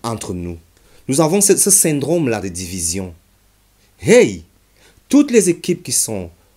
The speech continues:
au mondial, les équipes africaines, s'il vous plaît, nous sommes tous unis. Pardonnez.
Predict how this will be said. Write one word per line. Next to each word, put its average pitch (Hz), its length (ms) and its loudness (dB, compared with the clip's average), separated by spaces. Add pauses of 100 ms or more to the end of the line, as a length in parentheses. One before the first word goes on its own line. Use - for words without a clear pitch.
(600)
au 90 60 -12
mondial, 82 560 -10 (340)
les 80 180 -14
équipes 80 260 -12
africaines, 85 520 -10
s'il 101 180 -8
vous 82 120 -14
plaît, 120 320 -10 (600)
nous 110 120 -4
sommes 87 360 -2 (140)
tous - 720 -6 (1160)
unis. 80 320 -10 (1160)
Pardonnez. 78 1000 -8